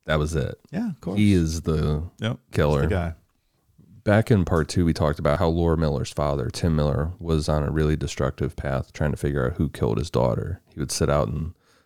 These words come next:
Speaker 1: the field with a gun waiting for the killer while drinking beer, and sometimes he would end up passing out in the field. Tim had been focused on a suspect we talked about last week, Clyde Hedrick, but when he found out about the search warrant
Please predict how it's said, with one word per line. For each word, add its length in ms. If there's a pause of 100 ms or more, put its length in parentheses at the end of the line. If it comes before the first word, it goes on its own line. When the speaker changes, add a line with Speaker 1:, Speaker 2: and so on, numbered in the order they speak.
(120)
Speaker 1:
the 80
field 260
with 140
a 80
gun 400
waiting 240
for 140
the 80
killer 600
while 120
drinking 400
beer, 360
and 280 (460)
sometimes 400
he 60
would 120
end 180
up 140
passing 440
out 200
in 100
the 80
field. 540 (800)
Tim 240
had 180
been 340 (400)
focused 420
on 120
a 60
suspect 640
we 80
talked 260
about 180
last 320
week, 200
Clyde 260
Hedrick, 460 (180)
but 120
when 120
he 80
found 260
out 160
about 220
the 80
search 320
warrant 260